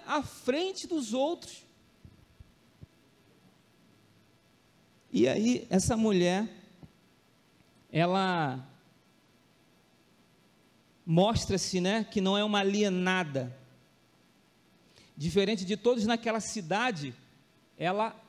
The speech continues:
age, ela toma uma iniciativa, né?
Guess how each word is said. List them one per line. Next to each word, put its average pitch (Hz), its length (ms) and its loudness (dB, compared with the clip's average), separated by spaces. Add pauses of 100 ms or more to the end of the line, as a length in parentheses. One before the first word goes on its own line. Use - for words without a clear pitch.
(220)
age, 131 540 -4 (760)
ela 170 220 -2
toma 208 640 -4 (300)
uma 196 240 2
iniciativa, 175 1000 -2 (540)
né? 156 280 -2